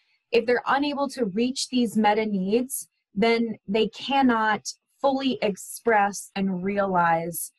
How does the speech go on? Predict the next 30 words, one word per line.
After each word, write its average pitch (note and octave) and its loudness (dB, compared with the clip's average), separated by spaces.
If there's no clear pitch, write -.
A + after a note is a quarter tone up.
their D#3+ 0
full E3+ 2
potential. - -10
So A3 -2
even C#4 2
for D4+ 2
self-actualizers, G3 -2
although G3 2
they're C#4+ 0
motivated G#3+ 4
a E3+ 0
little F#3+ -2
bit A#3 0
differently F#3+ -2
than F3+ -2
the F#3 2
rest F3+ -4
of E3 -2
the F#3+ -4
population, E3+ -6
they G#3 4
can G#3+ -2
still B3 0
suffer G#3 0
what F#3 -4
he G3+ -6
called F#3 -2
metapathology, F3+ -2
which F#3+ 2
is F3 -2